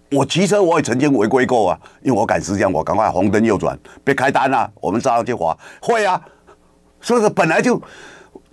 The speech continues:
对不对？但是你这是一个错误的，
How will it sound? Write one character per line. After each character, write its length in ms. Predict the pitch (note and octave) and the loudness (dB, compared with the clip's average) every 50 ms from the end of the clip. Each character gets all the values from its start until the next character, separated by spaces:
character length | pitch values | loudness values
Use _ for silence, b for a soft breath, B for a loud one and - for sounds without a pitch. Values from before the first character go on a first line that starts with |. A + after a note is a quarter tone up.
| _ _ _ _ _ _ - - _ - | _ _ _ _ _ _ -20 -20 _ -2
对 120 | C4+ C4 | 0 0
不 60 | A#3+ | 2
对？ 180 | B3+ B3 G3 - - _ | 2 0 -2 -4 -4 _
但 140 | - C#4 C4+ | 0 2 2
是 180 | C4+ A#3+ - - - _ _ _ | 2 2 0 -4 -10 _ _ _
你 160 | - G3+ G3 | 0 0 2
这 140 | E3+ C#4+ C#4 | 2 2 0
是 140 | - C#4 C4+ | 0 0 0
一 20 | |
个 120 | G#3+ C4 A#3+ | 0 0 0
错 220 | A3+ B3+ B3+ B3 | 0 0 0 2
误 80 | B3 A3 | 0 0
的， 180 | G3 E3 - | 0 -2 -2